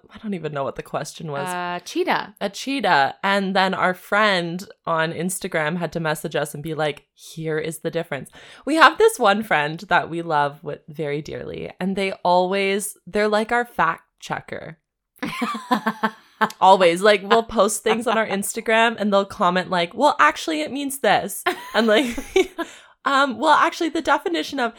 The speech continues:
Speaker 1: and the difference between," <laughs> and we're like, "Why do we need you in our lives?"
Speaker 2: They're our dramaturge.
Speaker 1: They really are. Love
Speaker 2: They're
Speaker 1: you. Shout out.
Speaker 2: Shout out. Love you so much, baby.
Speaker 1: <laughs>
Speaker 2: What's up, Michaela?
Speaker 1: I don't know.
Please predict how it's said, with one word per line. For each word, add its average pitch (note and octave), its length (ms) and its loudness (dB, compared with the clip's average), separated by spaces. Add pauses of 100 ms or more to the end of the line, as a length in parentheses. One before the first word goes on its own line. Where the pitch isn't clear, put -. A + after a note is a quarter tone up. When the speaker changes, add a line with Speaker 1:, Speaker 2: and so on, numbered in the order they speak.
(140)
Speaker 1:
and C4 140 -2
the D#4 60 -2
difference F#4+ 400 -4
between," E4+ 360 0
<laughs> - 600 0
and - 1300 -6
we're D#4+ 120 0
like, E4+ 260 0
"Why A3+ 180 4
do F4+ 100 0
we A#4+ 240 0
need G#3+ 160 -4
you B3 80 -2
in A3 80 -2
our G3+ 140 2
lives?" F3 500 0 (380)
Speaker 2:
They're G#3+ 220 -2
our G#3+ 120 4
dramaturge. D#3+ 720 -6 (260)
Speaker 1:
They F#3 140 0
really E3 260 2
are. C#3 300 0 (340)
Love F3+ 220 4
Speaker 2:
They're E3 180 -2
Speaker 1:
you. F3 60 -2
Shout E3+ 280 0
out. C#3+ 300 0 (160)
Speaker 2:
Shout A#3 260 -2
out. G#3 440 4
Love A3+ 180 2
you C4+ 80 -4
so C4+ 180 -4
much, B3 300 -2
baby. G#3+ 480 -2 (460)
Speaker 1:
<laughs> - 400 -18
Speaker 2:
What's B3+ 240 -4
up, G#4 160 0
Michaela? A#3 500 2
Speaker 1:
I F3 160 4
don't B3 140 0
know. G3 260 0